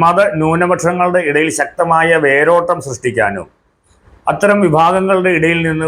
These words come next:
വലിയൊരു പൊളിച്ചെടുക്കലിനെയും പൊളിച്ചടുക്കലിനും ഒക്കെ സാധ്യമാകുന്ന ഒരു തന്ത്ര സംവിധാനം രാജീവ്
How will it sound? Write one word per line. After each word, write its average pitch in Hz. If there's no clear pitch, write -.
വലിയൊരു 165
പൊളിച്ചെടുക്കലിനെയും 185
പൊളിച്ചടുക്കലിനും 165
ഒക്കെ 139
സാധ്യമാകുന്ന 156
ഒരു 143
തന്ത്ര 147
സംവിധാനം 139
രാജീവ് 143